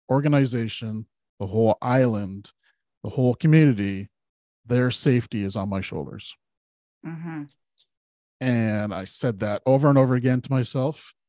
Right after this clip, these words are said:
Speaker 1: I, I said that to a therapist once, and, and the reaction I got back was, "Whoa, that's way too much weight you're carrying.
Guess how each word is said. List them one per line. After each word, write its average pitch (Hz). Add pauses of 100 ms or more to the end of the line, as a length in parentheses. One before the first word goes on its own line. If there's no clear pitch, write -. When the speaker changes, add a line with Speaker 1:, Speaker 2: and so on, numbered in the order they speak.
(120)
Speaker 1:
I, 101 (340)
I 107
said 113
that 107
to 113
a 95
therapist 123
once, 123
and, 98 (140)
and 98
the 95
reaction 110
I 104
got 101
back 117
was, 101 (580)
"Whoa, 139
that's 127
way 120
too 113
much 110
weight 113
you're 107
carrying. 95